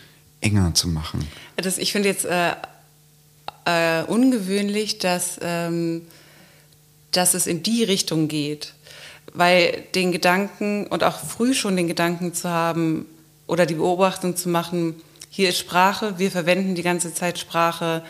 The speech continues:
Speaker 2: aber, ähm, eigentlich können wir gar nicht wissen, ob wir das Gleiche meinen, wenn wir Sprache verwenden, ist ja eigentlich, ähm,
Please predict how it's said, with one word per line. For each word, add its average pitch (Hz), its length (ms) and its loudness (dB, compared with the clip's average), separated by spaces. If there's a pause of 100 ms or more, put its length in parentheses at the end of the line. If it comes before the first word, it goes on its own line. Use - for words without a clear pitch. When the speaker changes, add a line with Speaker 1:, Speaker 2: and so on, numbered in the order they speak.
(400)
Speaker 2:
aber, 165 580 4
ähm, 156 680 2 (500)
eigentlich 180 320 2
können 185 220 2
wir 170 80 4
gar 165 180 4
nicht 160 300 -2
wissen, 175 260 0
ob 160 180 0
wir 170 80 2
das 160 140 -2
Gleiche 165 320 2
meinen, 170 500 4
wenn 165 160 2
wir 160 80 0
Sprache 160 400 -2
verwenden, 185 680 -2 (500)
ist - 160 2
ja 175 160 6
eigentlich, 175 720 2
ähm, 156 720 2